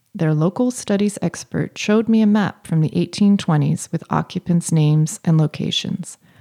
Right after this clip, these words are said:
What good fortune. Tip number four.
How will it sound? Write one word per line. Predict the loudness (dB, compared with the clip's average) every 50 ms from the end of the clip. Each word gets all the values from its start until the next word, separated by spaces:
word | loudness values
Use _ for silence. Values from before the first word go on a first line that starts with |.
| -20 _ _ _ _ -2
What | 0 2 4 4 4 4 2 -2 -12 -14 -8
good | -2 -2 -2 -2
fortune. | -2 -4 -4 -4 -4 -6 -6 -6 -6 -6 -6 -8 -10 _ _ _ _ _ _ _ _ _ _ _ _ _ _ _ _ _ _ _ _ _ _ _ _ _ _ _ _ _ _ _ _ _ _ _ _ -8
Tip | -4 -2 -2 0 0
number | 0 2 2 0 0
four. | -2 0 2 2 2 2 0 -4 -8